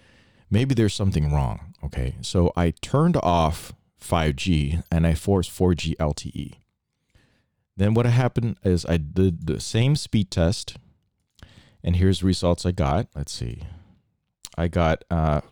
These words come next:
forty-three megabits per second down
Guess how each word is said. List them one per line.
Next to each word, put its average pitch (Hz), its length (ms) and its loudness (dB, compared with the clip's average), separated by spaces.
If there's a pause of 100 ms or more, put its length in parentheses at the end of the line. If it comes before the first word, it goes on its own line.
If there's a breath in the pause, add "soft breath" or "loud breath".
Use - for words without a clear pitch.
(360)
forty-three 123 1500 0
megabits 90 600 0
per - 120 -2
second 76 460 -4
down 78 440 0